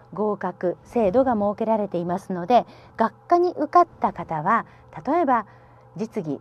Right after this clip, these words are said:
同時合格しなかったとしても、学科の合格はそのまま有効で、次に実技だけ受けて、今度実技が受かったら、前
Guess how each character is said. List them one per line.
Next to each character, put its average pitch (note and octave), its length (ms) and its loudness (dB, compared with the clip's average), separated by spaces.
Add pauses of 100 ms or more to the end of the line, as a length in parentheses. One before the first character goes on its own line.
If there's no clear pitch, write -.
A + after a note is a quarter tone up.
同 F#3 180 -6
時 A3+ 120 -8
合 C4 200 0
格 E3+ 220 -8
し - 160 -14
な A3 120 -4
か B3+ 120 -4
っ A#3 60 -8
た D#3+ 160 -10
と D#3 100 -10
し - 80 -14
て E3 140 -10
も、 D3+ 200 -4 (560)
学 A3 140 -4
科 C4+ 120 0
の A#3+ 120 -2
合 G#3+ 120 0
格 G#3 240 -4
は E4 100 2
そ - 140 -6
の C4 100 -2
ま C4 120 0
ま B3 140 -2
有 A#3 320 0
効 B3 300 -2
で、 A#3+ 240 0 (220)
次 D4 260 0
に C#4 160 2
実 A#3 320 -8
技 F#3+ 100 -4
だ D#3+ 140 -4
け - 220 -10
受 A3+ 200 0
け - 40 -2
て、 - 200 -8 (520)
今 F#4 160 2
度 D#4+ 120 2
実 B3 280 -2
技 G#3+ 100 -4
が - 160 -2
受 F#3 140 -8
か A#3+ 100 -2
っ B3 140 -8
た F#3+ 100 -2
ら、 B3+ 200 2 (840)
前 C#4 420 2